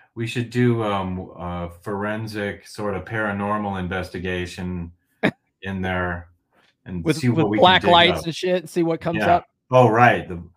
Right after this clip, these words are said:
Speaker 1: the yucky stuff on the walls. <laughs>
Speaker 2: <laughs> Oh, man. Um, so, so let me ask you this. So we, like,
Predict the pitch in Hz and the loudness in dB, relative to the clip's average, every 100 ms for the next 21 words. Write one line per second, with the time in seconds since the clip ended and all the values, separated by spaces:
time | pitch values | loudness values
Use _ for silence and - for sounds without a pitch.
0 | _ _ _ - 95 104 101 90 101 95 | _ _ _ -8 -4 -4 -6 -6 -2 0
1 | 95 95 85 85 90 80 - - - - | -2 -2 -4 -2 -2 -4 -10 -18 -12 2
2 | 349 - 285 - 320 - - - _ - | 2 2 -4 -4 -6 -8 -6 -12 _ -20
3 | _ - - - - _ 165 147 139 131 | _ -20 -18 -18 -20 _ -4 2 2 4
4 | 135 131 127 - 220 226 220 _ _ _ | 2 0 -2 2 6 6 4 _ _ _
5 | _ _ - - 262 247 233 _ _ _ | _ _ -16 4 8 8 6 _ _ _
6 | _ _ - - 254 339 302 240 247 196 | _ _ -6 4 4 6 2 2 -2 -4
7 | 143 208 202 233 294 240 233 | -2 -4 -4 -6 -6 -6 -6